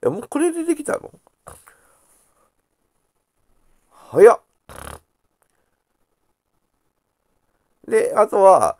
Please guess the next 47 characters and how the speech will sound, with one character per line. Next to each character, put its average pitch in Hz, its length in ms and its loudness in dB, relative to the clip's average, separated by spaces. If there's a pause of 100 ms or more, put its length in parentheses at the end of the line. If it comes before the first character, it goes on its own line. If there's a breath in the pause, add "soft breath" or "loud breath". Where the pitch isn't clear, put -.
(100)
え 110 140 -2
っ 107 60 -4
と、 95 420 0
使 143 220 2
い 135 60 2
始 139 200 -6
め 139 100 -8
る 139 80 -8
と 139 80 -8
き - 140 -14
に 151 260 -14
利 117 140 -12
用 113 220 0
を 107 40 -2
開 110 240 -2
始 - 140 -20
す 113 100 -14
る 107 80 -8
ボ 104 140 -12
タ 107 80 0
ン 104 60 2
を 104 120 -4
押 110 100 -10
せ 247 80 2
ば、 - 280 0 (420 soft breath)
え 87 480 2 (140)
ー、 90 40 -18
も 92 380 0
う - 40 -20 (440)
使 - 300 -8
え 101 80 0
る 92 240 -4
み 98 160 -14
た 87 120 -4
い 78 60 -6
で 73 140 -12
す。 - 200 -20 (1700)
も 415 140 -4
う 233 60 0
押 - 120 -4
し - 20 -20
と 339 120 -4
い 339 40 -10
て 349 120 -4
い - 20 -2
い 330 60 -6
か。 - 260 -6